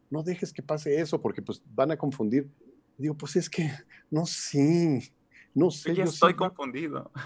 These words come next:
Speaker 1: Y yo estoy confundido, no sé quién soy, no sé quién soy." <laughs> No, pero con los chavos, pues digo, finalmente, si te dicen, "Freezer, ¿qué pasó, terrícola?" Ya, ¿no? Pero que me pregunten, "Oiga, ¿qué pasó en el capítulo cuarenta y cinco cuando usted le dijo?" No, pues no, eso sí no me acuerdo.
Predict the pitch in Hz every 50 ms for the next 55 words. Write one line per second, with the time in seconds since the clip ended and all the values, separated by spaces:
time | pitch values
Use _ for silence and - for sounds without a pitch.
0 | 254 226 - 277 262 254 262 302 - 370 339 - 185 196 180 208 202 247 226 202
1 | - 196 170 147 - 165 185 170 185 190 165 214 196 220 214 202 185 156 - -
2 | - 240 233 247 254 247 247 240 269 262 233 262 262 254 240 247 - 277 254 247
3 | 226 214 226 269 294 - _ _ _ _ _ - - - - - 156 - 214 196
4 | 165 - 104 - - - - - - - - - - 196 165 127 113 - 120 120
5 | 120 113 - 143 139 147 143 - 143 131 131 - - - 107 113 110 107 107 -
6 | 107 101 95 90 90 90 87 - 92 - - - - 85 85 90 92 107 107 -
7 | 247 285 269 240 233 208 165 - - _ _ - 143 - 131 - 147 123 107 -
8 | - 95 87 90 80 - 69 65 - - - - _ _ _ _ - - 123 -
9 | - _ _ _ _ _ _ _ _ _ _ _ _ _ _ _ _ _ _ _
10 | _ _ - 135 123 120 131 127 147 156 156 127 131 160 170 151 165 160 180 190
11 | 190 185 160 - 202 - 190 165 - 196 190 185 - 156 127 156 156 156 185 165
12 | - 143 127 120 113 - 117 113 - - 180 175 190 156 160 135 123 120 117 -
13 | - 170 175 170 170 156 151 156 151 - 127 120 110 78 - 87 82 85 82 82
14 | - 87 80 90 85 82 69 69 69 - - - -